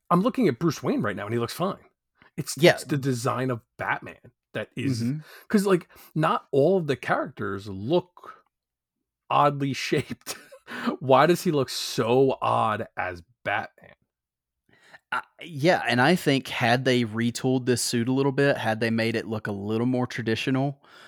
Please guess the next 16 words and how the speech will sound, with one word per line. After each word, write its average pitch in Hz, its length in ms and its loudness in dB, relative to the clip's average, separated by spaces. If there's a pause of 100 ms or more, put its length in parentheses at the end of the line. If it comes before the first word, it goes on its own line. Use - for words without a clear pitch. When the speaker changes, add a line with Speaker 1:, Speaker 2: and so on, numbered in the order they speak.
(140)
Speaker 1:
Mm-hmm. 120 80 -2
Speaker 2:
um, 107 560 -2
had 113 340 0
they 131 80 6
gone 131 240 4
the 127 60 4
Green 127 240 4
Lantern 127 360 0
route 98 380 -8
and 113 160 -2
just 113 180 -2
made 104 220 0
him 113 160 0
a 110 60 -2
recognizable 107 680 -4
Batman, 135 600 -2